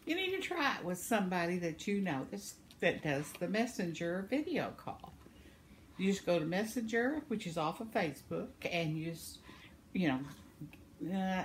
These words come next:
I don't know how you get a, you just go there, I think. Oh, no, it's that little squirrely thing, you know, where you message on Facebook.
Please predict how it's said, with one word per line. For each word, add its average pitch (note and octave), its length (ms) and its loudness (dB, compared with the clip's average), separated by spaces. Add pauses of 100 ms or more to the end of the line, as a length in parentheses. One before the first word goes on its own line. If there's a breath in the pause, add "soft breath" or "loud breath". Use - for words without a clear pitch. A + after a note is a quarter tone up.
I G3+ 40 2
don't G3+ 160 2
know E3+ 180 0
how G3 100 4
you E3+ 160 4
get D3 320 0 (220)
a, F#3 40 0
you F#3+ 160 6
just G#3 360 4
go F#3+ 240 6
there, G2 360 0
I - 60 -4 (100)
think. - 220 -6 (220)
Oh, G3 300 8
no, G#3 180 6
it's F#3 120 6
that G#3 160 4
little F#3+ 160 2
squirrely F3 600 -2
thing, - 300 -6
you F3 180 2
know, D#3+ 60 0
where D#3 120 -2
you D#3 140 0
message D#3+ 560 -4
on - 200 -4
Facebook. - 340 -8